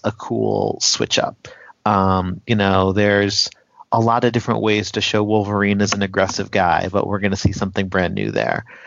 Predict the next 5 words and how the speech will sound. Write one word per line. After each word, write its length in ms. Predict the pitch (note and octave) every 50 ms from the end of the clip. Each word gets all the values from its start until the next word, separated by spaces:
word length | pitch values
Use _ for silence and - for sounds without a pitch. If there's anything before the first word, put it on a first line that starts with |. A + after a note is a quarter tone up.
| - - - _ _ _
Characters 800 | - - - B2 B2 A#2 A#2+ - B2 A#2 A#2 G#2+ G#2 - - - _ _ _ _ -
we 580 | A#2 A#2 A2+ A2 G#2+ A2 G#2+ A2 A2+ - - - - - _ _ _ _ -
haven't 360 | - D3 E3+ E3+ C#3+ A2 F#2+
seen 200 | - A#2 A#2 A2
before 640 | G#2 F#2+ - - A2 G#2 G2+ G2+ G2 G2 G#2+ A2+